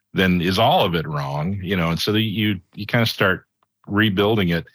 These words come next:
At that point, there was a, a guy who, he was actually the, I went to Vanderbilt University here in Nashville, and there was a, a man who was, was actually the head of one of the engineering schools over in the medical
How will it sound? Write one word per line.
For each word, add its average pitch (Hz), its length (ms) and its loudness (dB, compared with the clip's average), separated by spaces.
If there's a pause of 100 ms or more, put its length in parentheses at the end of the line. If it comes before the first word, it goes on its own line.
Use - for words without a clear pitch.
(520)
At 113 180 -4
that 196 220 0
point, 117 500 0
there 117 140 2
was 110 160 0
a, 98 280 0
a 95 100 -6
guy 110 320 2
who, 98 300 0
he 113 140 -4
was 113 120 2
actually 127 340 2
the, 82 320 0 (240)
I 107 60 0
went 127 160 2
to 101 60 -4
Vanderbilt 98 400 2
University 85 500 0
here 160 140 -2
in - 80 -2
Nashville, - 460 -4
and 78 120 2
there 85 100 0
was 82 160 -2
a, 80 80 0
a 85 140 -6
man 95 320 2
who 87 200 0
was, 82 260 -2
was - 440 -4
actually 107 240 2
the 80 100 2
head 113 400 0
of 85 500 -2 (460)
one 104 160 2
of 110 60 2
the 98 120 2
engineering 98 540 2
schools 82 480 -2
over 85 200 -2
in 80 100 0
the 80 60 0
medical 80 520 -4